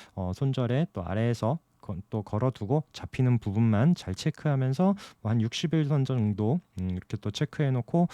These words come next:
보면 되지 않을까 생각합니다. 아주 아이비 투자도 같은 관점으로, 예, 차트들이 다 비슷하죠. 또 비슷한 차트로 휴맥스,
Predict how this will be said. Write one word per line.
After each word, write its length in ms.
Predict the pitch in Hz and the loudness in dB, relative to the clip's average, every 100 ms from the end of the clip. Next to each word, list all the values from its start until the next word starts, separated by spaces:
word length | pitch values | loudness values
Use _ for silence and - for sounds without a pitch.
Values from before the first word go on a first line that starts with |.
| - - | -8 -4
보면 260 | 107 107 107 | 2 4 4
되지 240 | 101 98 | 2 4
않을까 340 | 101 101 107 | 2 2 0
생각합니다. 840 | 113 131 131 - 147 139 95 147 156 | 0 2 0 2 2 2 0 0 -2
아주 280 | 80 87 131 | -6 -2 0
아이비 260 | 123 113 | 0 -2
투자도 560 | 110 - 113 117 190 208 - | -6 -6 -6 0 0 0 -6
같은 280 | - - 135 | -8 -2 0
관점으로, 560 | 95 90 101 92 104 - _ - | 0 0 0 0 -2 -6 _ -12
예, 100 | 80 | -10
차트들이 480 | 87 131 - 135 123 | -6 -6 -4 -2 -2
다 160 | 117 101 | -2 -4
비슷하죠. 560 | 113 107 - 139 147 139 - - - - | -4 -4 -2 0 0 -2 -4 -20 -16 -4
또 100 | 113 | -2
비슷한 440 | - 117 - 143 | -2 -4 0 0
차트로 540 | 127 143 - 160 180 185 | 2 0 0 4 4 4
휴맥스, 540 | - 196 196 - 98 | 4 4 2 -2 -4